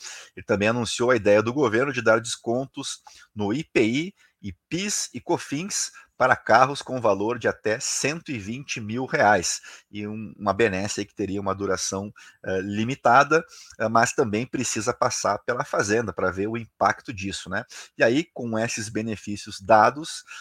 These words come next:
ah, o ministro acredita, então, que tenhamos carros populares vendidos em um patamar inferior a sessenta mil reais. Ah, se não me falha a memória, ah, o,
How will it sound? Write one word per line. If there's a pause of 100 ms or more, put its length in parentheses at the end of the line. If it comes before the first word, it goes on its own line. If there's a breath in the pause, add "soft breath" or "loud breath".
(120 loud breath)
ah,
o
ministro
acredita,
então, (320 loud breath)
que
tenhamos
carros
populares
vendidos
em
um
patamar
inferior (360 loud breath)
a
sessenta
mil
reais. (320 loud breath)
Ah,
se
não
me
falha
a
memória,
ah,
o,